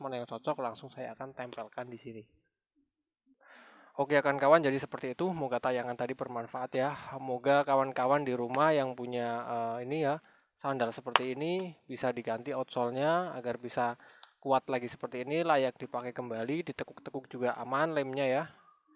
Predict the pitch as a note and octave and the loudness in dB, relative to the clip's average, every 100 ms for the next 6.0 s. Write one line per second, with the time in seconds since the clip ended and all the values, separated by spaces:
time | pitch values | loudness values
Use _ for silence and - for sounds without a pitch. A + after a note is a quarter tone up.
0 | _ _ - C#3 B2+ C3 C3 - C#3+ - | _ _ -16 -8 -4 -4 -4 -6 -12 -12
1 | - C#3 - - B2 B2+ D#3 E3 - - | -14 -12 -14 -10 -4 -2 -2 -6 -16 -20
2 | _ _ _ _ _ _ _ _ - - | _ _ _ _ _ _ _ _ -16 -16
3 | - B2+ B2 - B2+ B2 A#2+ B2 D3+ F#3 | -10 -8 -8 -6 -6 -4 -6 -4 -4 -4
4 | - - - - _ D3+ C#3 C3 B2+ B2+ | -8 -20 -20 -20 _ -8 -4 -2 -2 -4
5 | B2 C3 E3 D#3+ C#3 C3 B2 A#2 C#3+ | -4 -2 -2 -4 -8 -8 -8 -6 -2